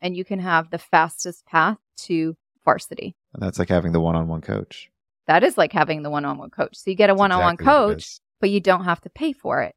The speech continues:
Speaker 1: But the only rules we have is that you do your due diligence.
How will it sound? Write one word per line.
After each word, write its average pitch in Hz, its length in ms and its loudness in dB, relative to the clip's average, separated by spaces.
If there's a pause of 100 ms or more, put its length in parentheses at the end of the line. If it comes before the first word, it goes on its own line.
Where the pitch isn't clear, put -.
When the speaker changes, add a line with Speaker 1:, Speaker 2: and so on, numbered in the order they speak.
(300)
Speaker 1:
But 262 420 6
the 208 120 -2
only 208 220 0
rules 202 440 0
we 254 200 4
have 160 520 0 (280)
is 202 140 0
that 196 180 4
you 196 80 -8
do 208 140 -6
your 208 160 2
due 185 140 -10
diligence. 180 640 0